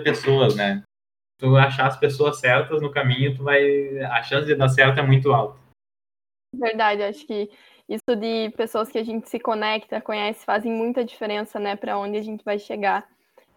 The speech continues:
Speaker 2: Algo que tu faria diferente nessa caminhada, que tu olha pra trás e pensa, "Ah, isso aqui eu poderia ter feito melhor,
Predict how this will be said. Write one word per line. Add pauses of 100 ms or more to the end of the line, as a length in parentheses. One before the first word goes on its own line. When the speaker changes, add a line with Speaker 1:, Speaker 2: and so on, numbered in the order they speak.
(380)
Speaker 2:
Algo
que
tu
faria
diferente (240)
nessa
caminhada,
que
tu
olha
pra
trás
e
pensa, (360)
"Ah, (600)
isso
aqui
eu
poderia
ter
feito
melhor,